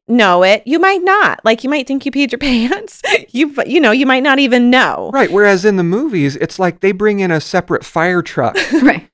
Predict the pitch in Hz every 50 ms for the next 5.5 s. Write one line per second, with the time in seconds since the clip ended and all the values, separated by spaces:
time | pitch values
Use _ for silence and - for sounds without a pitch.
0 | _ _ - - 339 403 427 392 330 349 330 311 320 - - - - 480 508 480
1 | 466 480 494 - - - 311 370 381 370 - - 180 180 - - - - 170 165
2 | - - - 180 175 170 151 123 107 104 - - - 143 143 156 180 190 - 320
3 | 349 330 262 226 185 - - - - 82 - _ - 156 175 170 - 180 170 -
4 | _ - 147 131 156 160 180 185 185 170 151 - - - 165 143 - - 185 185
5 | 190 160 120 151 147 165 180 - - -